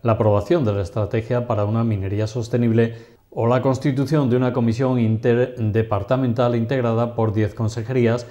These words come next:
para coordinar y agilizar la tramitación de proyectos, entre otras.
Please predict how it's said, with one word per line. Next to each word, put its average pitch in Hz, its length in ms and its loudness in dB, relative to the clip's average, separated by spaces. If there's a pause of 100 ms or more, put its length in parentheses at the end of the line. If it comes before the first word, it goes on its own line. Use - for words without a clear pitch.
(260)
para 123 240 2
coordinar 117 440 2
y 113 120 -2
agilizar 113 520 -2
la 107 140 -2
tramitación 113 540 -2
de 104 80 -2
proyectos, 98 640 -4 (220)
entre 95 280 -4
otras. 85 540 -10